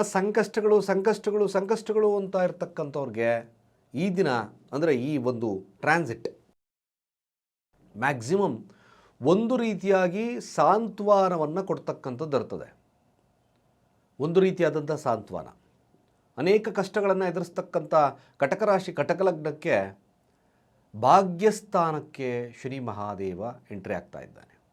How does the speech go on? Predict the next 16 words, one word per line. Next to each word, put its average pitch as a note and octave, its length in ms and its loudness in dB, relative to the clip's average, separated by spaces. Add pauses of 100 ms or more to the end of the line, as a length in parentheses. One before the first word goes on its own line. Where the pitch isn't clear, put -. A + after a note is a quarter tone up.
(1000)
ಸಪ್ತಮಾಧಿಪತಿ F#3+ 1040 2 (400)
ಹಾಗೂ B2 220 -2 (240)
ಅಷ್ಟಮಾಧಿಪತಿ D3 840 -6 (240)
ಒಂಬತ್ತರ D#3+ 520 -2 (120)
ಸ್ಥಾನ G#2 400 -2 (340)
ಅಂತ G2+ 220 -8
ನೋಡಿದ್ವಿ. C#2 280 -12 (420)
ಸಂಕಷ್ಟದಲ್ಲಿದ್ರಿ, B2+ 1120 -4 (1000)
ಅನೇಕ C3+ 280 -2 (120)
ರೀತಿಯಾದಂಥ C3+ 440 -2 (120)
ಸಮಸ್ಯೆಗಳು C3 460 -4
ಎದುರಿಸ್ತಾ B2+ 400 -4
ಇರ್ತಕ್ಕಂಥವ್ರು B2 600 -4
ಇದ್ರಿ, - 160 -16 (300)
ಎಲ್ಲರೂ B2 360 0
ಎದುರಿಸಿದ್ರು. C3 420 -6